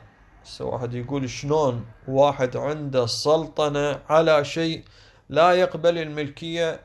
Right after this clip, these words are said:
أبدًا؟" سهلة جدًا، سهلة. مسألة الطلاق.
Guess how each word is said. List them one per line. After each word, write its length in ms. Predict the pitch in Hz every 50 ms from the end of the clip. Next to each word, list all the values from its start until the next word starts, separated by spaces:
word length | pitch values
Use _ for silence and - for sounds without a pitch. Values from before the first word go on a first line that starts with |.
| _ - 165
أبدًا؟" 460 | 165 151 143 131 123 - 262 233 - - - _ _ _ _ _ _ _ _ _ _ - _ -
سهلة 400 | - - 160 156 147 147 139 127
جدًا، 360 | 123 139 143 139 139 120 113
سهلة. 360 | 110 - 123 123 123 - - - _ _ _ _ _ _ _ _ _ _ _ -
مسألة 400 | - 123 117 - 139 147 143 139 147
الطلاق. 580 | 139 - - 143 135 139 131 117 110 - -